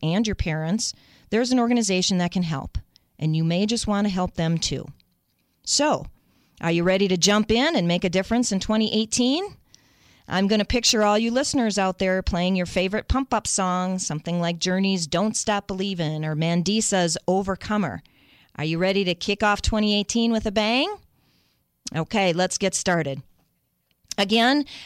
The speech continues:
I'm Jill Economou, and I'm the Director of Community Outreach for Ellenbecker Investment Group, or E I G, as we affectionately call 'em. For all you word association people out there, a way to remember my name is that it rhymes with Geronimo.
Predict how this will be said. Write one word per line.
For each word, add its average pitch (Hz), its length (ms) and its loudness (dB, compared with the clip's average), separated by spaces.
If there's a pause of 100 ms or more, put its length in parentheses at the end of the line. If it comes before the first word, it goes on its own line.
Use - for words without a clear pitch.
(100)
I'm 240 300 2
Jill 254 480 2 (100)
Economou, 175 760 -4 (320)
and 170 120 -2
I'm 185 180 2
the 202 80 2
Director 180 440 0
of 208 80 -6
Community 196 460 0
Outreach 180 440 0
for 160 220 -4
Ellenbecker 202 480 0
Investment 160 440 -2
Group, 160 300 -6
or 160 240 -4
E 165 160 -4
I 190 200 0
G, 170 340 -2
as 165 140 -4
we 160 100 -6
affectionately 156 560 -6
call 147 300 -8
'em. 247 140 -4 (580)
For - 180 0
all 220 140 6
you 220 160 2
word 202 260 2
association 196 640 0
people 170 320 -2
out 165 180 -2
there, 156 220 -2
a 156 60 -2
way 160 200 0
to 202 80 0
remember 180 400 0
my 180 220 0
name 196 280 0
is 156 120 -2
that 156 160 -2
it - 80 -8
rhymes 233 520 0
with 233 380 -2 (140)
Geronimo. 156 960 -2